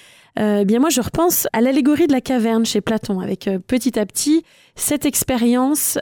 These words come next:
euh, qui amène jusqu'à l'émerveillement et jusqu'à l'idée avec un grand I, donc la compréhension, la raison. Est-ce que l'émerveillement, c'est, c'est un peu ça aussi, la sortie de la caverne dont parle Platon ?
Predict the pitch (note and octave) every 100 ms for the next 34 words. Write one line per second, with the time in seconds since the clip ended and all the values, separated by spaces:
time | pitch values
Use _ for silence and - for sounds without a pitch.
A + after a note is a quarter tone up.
0 | - G#3 - - G#3 G#3+ G#3+ G3 A3 -
1 | F#3+ G3+ G3+ F#3 F#3+ F#3+ G#3+ B3 C4+ C#4
2 | G#3 F#3+ G3+ - F#3+ G3 B3 G3 C4 C4+
3 | F#3 G#3 G#3 F#3+ G#3+ - C#4+ E4 - -
4 | - G#3 A#3+ G#3+ - C4+ C4+ - B3 A3+
5 | - G3 F3+ A3+ G3 F3+ _ _ _ _
6 | _ A#3 A3+ - E4+ D4+ C4 A3+ A#3 C4+
7 | E4 - B3 - - - C4 B3+ C4 -
8 | E4+ F4+ - D#4 G#4 _ - G#3 G#3 -
9 | C#4 - - E4+ F#4+ _ - F#3 A3+ A3+
10 | A#3 A3+ B3 A#3 A3+ A3+ A3 A3+ -